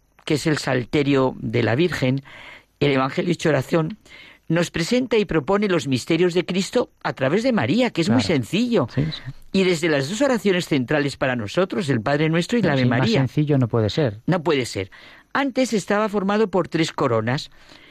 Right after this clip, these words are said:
Speaker 1: misterios gozosos, dolorosos, gloriosos, cincuenta Ave Marías, luego son ciento cincuenta, como los salmos, repartidas en diez. Y luego fue San Juan Pablo segundo el que añadió los misterios luminosos,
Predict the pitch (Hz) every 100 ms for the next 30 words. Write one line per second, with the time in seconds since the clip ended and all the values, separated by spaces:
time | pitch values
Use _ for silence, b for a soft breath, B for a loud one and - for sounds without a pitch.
0 | B B B _ _ 160 139 - 135 127
1 | 135 - 226 220 180 175 127 120 165 214
2 | 175 180 - _ _ _ _ _ 117 123
3 | 127 214 220 180 170 b b b 165 139
4 | 165 156 160 170 180 214 247 262 - _
5 | - 160 151 208 202 175 165 180 170 135
6 | 131 123 101 101 131 135 131 - 135 110
7 | 101 - B B B B - 156 151 123
8 | 196 190 180 135 131 120 - 139 160 175
9 | 185 208 226 b b b b b - 147
10 | 139 135 131 151 156 165 - 190 233 208
11 | 190 - 170 131 - 127 127 127 165 185
12 | 175 147 131 170 165 170 156 135 131 123
13 | - 113